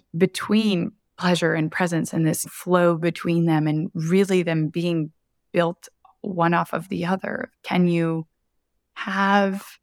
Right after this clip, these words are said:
one without the other, and how much they are, feed off of each other and build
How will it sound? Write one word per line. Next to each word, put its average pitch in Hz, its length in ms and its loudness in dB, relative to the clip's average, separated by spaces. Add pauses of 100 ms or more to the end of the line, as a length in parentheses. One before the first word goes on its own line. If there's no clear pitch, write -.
(380)
one 208 500 4
without 190 720 0
the - 80 0
other, - 680 -2 (120)
and 185 220 -4
how 175 180 -4
much 170 340 -4 (1000)
they 170 180 2
are, 160 420 0
feed 214 260 4
off 175 240 0
of 175 120 -6
each 175 160 -6
other 170 160 -2
and 160 180 -2
build - 400 -8